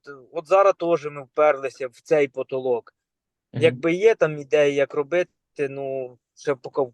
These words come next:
Speaker 1: процесі, нема на все
Speaker 2: Не,
Speaker 1: часу.
Speaker 2: ну, хороший, хороший потолок, да, там до миллиона чистыми в месяц гривен уже ясно, что ты всегда на каждом этапе будешь упираться где-то в потолок, без разницы. Даже если ты сто тысяч будешь делать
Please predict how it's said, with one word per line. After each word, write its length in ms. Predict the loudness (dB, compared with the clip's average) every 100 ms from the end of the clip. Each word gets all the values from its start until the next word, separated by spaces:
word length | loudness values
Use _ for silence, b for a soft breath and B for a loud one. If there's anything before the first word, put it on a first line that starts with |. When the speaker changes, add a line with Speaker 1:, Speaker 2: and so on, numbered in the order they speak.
| -8
Speaker 1:
процесі, 540 | -6 -2 0 -2 -6
нема 260 | -14 -8 -6
на 80 | -6
все 180 | -6 0
Speaker 2:
Не, 100 | 4
Speaker 1:
часу. 280 | 4 4 4
Speaker 2:
ну, 580 | 4 4 0 -2 -8
хороший, 560 | -2 2 4 4 2 0
хороший 460 | 2 2 2 0 -2
потолок, 440 | 0 2 2 2
да, 140 | 0
там 200 | 2 0
до 80 | 2
миллиона 720 | 2 4 4 4 4 2 2 -2
чистыми 520 | -2 -4 -2 0 2
в 40 |
месяц 340 | 2 0 -2 -2
гривен 360 | 0 2 0
уже 840 | -2 -2 -2 -2 -2 -2 -2 -4 -8
ясно, 520 | -10 -4 -2 -2 -2
что 140 | -4 -2
ты 120 | -2
всегда 400 | -2 0 2 4
на 120 | 4
каждом 400 | 2 2 2 2
этапе 280 | 2 0 0
будешь 340 | -2 -4 -4
упираться 500 | -4 -2 -4 -4 -8
где-то 260 | -8 -8 -8
в 80 | -10
потолок, 460 | -10 -8 -10 -10
без 160 | -8 -4
разницы. 400 | -4 -4 -6 -6
Даже 220 | -6 -4
если 160 | -6 -10
ты 100 | -20
сто 260 | -6 -4
тысяч 340 | -2 -4 -2 -2
будешь 280 | 0 -2 -2
делать 380 | -4 -4 -4